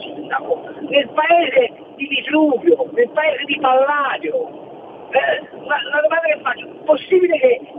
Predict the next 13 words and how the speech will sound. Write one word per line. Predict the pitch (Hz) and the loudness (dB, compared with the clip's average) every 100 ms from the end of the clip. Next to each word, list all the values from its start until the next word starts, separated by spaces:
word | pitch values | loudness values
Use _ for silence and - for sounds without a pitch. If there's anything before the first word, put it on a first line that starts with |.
| 277 | 0
che | |
Adriano | 269 - 285 277 269 | 0 2 0 4 4
Olivetti | 262 262 285 330 - - | 2 0 -4 -4 -4 2
sono | 494 | 2
tutti | - - - 247 | 2 -6 -8 0
morti? | 262 233 185 - - - - - - - - - | 2 2 -2 -8 -18 -18 -18 -20 -20 -20 -20 -6
Possibile | 262 - 339 349 311 269 | -4 0 2 2 2 2
che | 480 - | 0 2
gli | |
Einaudi | 254 523 269 262 - - | 0 2 0 0 0 0
sono | 240 247 | 2 2
tutti | 240 - 233 | 0 -8 -2
morti? | 254 254 220 - - | 2 2 2 -4 -14